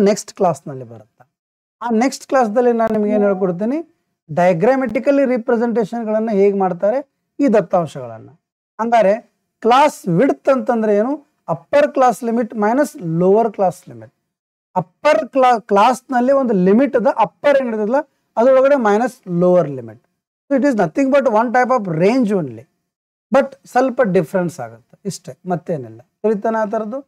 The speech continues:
ಹಾ, ಇನ್ನು regular and irregular class intervals. Regular and irregular class intervals ಹಿಂಗಂದ್ರೆ ಏನು? Regular class intervals, when the class intervals are equal or the same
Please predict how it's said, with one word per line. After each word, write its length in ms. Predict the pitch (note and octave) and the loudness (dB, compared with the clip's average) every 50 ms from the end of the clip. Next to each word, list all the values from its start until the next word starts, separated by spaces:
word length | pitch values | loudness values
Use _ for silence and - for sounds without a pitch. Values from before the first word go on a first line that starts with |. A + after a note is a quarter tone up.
| _ _ _ _ _ _ - | _ _ _ _ _ _ -4
ಹಾ, 220 | E3 - - _ _ _ _ _ _ _ - | -4 -4 -6 _ _ _ _ _ _ _ -2
ಇನ್ನು 360 | C#4+ D4 C#4+ C#4+ C4+ A3 F#3+ | 2 2 4 4 4 2 4
regular 420 | F#3+ G3 F#3 F#3 A#3 C4 C#4+ D4 D4+ | 4 2 2 2 2 4 4 4 2
and 300 | D4+ D4+ C#4+ C#4+ C4+ - | 2 0 0 -2 -2 -2
irregular 540 | - C4 C4 B3 C4 C4+ B3 B3+ B3+ B3+ B3+ | -2 -2 0 2 2 2 2 2 2 2 0
class 320 | - - A#3+ A3+ A3 - B3 G#3 | 0 2 2 2 2 0 -2 -6
intervals. 360 | F3 D#3+ D#3+ C3 A#2+ A#2 - - - _ _ _ _ _ _ _ _ _ _ _ _ _ _ _ _ _ _ _ _ - | -6 -8 -10 -14 -14 -18 -20 -20 -20 _ _ _ _ _ _ _ _ _ _ _ _ _ _ _ _ _ _ _ _ -4
Regular 460 | D#3+ F3+ F#3+ F#3+ F#3+ B3 C4 C#4 C#4+ | 0 2 2 4 4 4 4 4 4
and 400 | C#4+ C#4+ - _ C4 C4 C4+ C4+ C#4 C#4 - _ _ _ _ | 2 0 -4 _ -2 -2 -2 -2 -2 -6 -10 _ _ _ _
irregular 540 | B3+ B3+ B3+ A#3+ B3+ B3 A3+ A#3+ A#3+ A#3 A#3+ | 0 0 2 2 2 2 2 2 0 0 0
class 360 | G#3+ - G#3+ G3+ F#3+ - - | 0 0 0 0 0 0 -4
intervals 360 | F3+ D#3+ D3 C#3 B2 A#2+ - - - _ _ - | -8 -8 -8 -12 -14 -16 -18 -20 -20 _ _ -4
ಹಿಂಗಂದ್ರೆ 460 | A#3+ C4 B3+ A#3+ A#3 A3+ A3+ A3+ G3+ F3 | -2 0 0 0 0 0 0 0 0 0
ಏನು? 400 | D#3+ D3 C#3 B2 A#2 A2+ A2+ A#2+ _ _ _ _ _ _ _ _ _ _ _ _ _ _ _ _ _ _ E3+ F3 | 0 -4 -8 -10 -14 -18 -20 -20 _ _ _ _ _ _ _ _ _ _ _ _ _ _ _ _ _ _ -2 0
Regular 480 | G3+ A3 G#3+ A#3+ C4 C#4 D4 D4 D#4 D4+ D4+ | 0 0 2 2 2 4 4 2 2 0 0
class 300 | D4+ C#4 C4+ C#4 C4+ C#4 C4+ | 2 2 2 2 2 0 -4
intervals, 420 | A#3+ G#3+ B3+ B3 A#3+ A#3 G3+ E3 - F#3+ D#3+ | -2 -2 0 2 2 2 0 0 -2 -2 0
when 220 | F3+ A3 B3+ C#4 B3+ B3+ | 2 2 2 2 2 0
the 60 | C#4 C4+ - | 0 0 2
class 240 | A#3 A#3 B3 C4 G3 C4+ | 2 2 2 2 0 -2
intervals 340 | B3+ A3+ B3+ B3+ B3+ A3+ - B3 | -2 0 0 0 0 0 0 0
are 80 | B3+ A#3+ G#3 | 0 0 -2
equal 340 | F#3 - - C#4 C4+ C#4 D4 D#4 - _ _ _ _ _ - | -4 -2 0 2 2 2 2 -2 -6 _ _ _ _ _ 0
or 80 | A#3 A#3+ A#3 | 0 2 2
the 80 | C4 - - - | 0 -2 -2 -2
same 200 | C4 C4 C4+ | 0 0 0